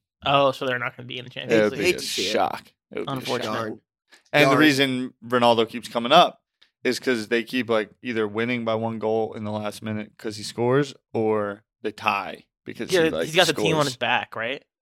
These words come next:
Speaker 2: Back, full, fully on his back, and
Speaker 1: Good
Speaker 2: everyone
Speaker 1: for
Speaker 2: else
Speaker 1: him.
Speaker 2: is shook because of it.
Speaker 1: Good for him.
Speaker 3: All right, so Tony Flores asked an important question.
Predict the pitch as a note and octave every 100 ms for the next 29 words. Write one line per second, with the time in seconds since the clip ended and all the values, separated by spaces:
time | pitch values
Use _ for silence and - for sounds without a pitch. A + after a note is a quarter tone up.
0 | _ - G2+ F#2+ _ _ - A#2 F#2 -
1 | - B2+ A#2 G#2 F2+ - - A#2 - C3
2 | C3+ C3+ B2+ A#2 A#2 - C3 A#2 - -
3 | A2+ G#2 D2+ - _ _ _ _ _ _
4 | _ _ _ _ _ - D#3 _ A#2 A#2+
5 | D3 C3 - - D3 - E3+ E3+ G#3+ G#3+
6 | F#3 E3+ D3+ C3+ - C3+ C#3+ C3+ A#2+ -
7 | C#3+ C3+ D3 C3+ - G#2+ F#2+